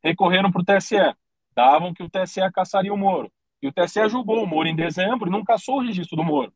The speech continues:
Então, realmente, assim, eu acho que nós do direito,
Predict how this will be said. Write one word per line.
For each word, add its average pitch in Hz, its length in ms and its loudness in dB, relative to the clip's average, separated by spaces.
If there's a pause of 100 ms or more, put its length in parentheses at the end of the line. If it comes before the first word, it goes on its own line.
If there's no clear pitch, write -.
(340)
Então, 220 120 2
realmente, 220 300 2
assim, 165 280 -2 (280)
eu 180 240 4
acho 185 340 6
que 151 120 -10
nós 147 260 0
do 135 120 -10
direito, 131 480 -4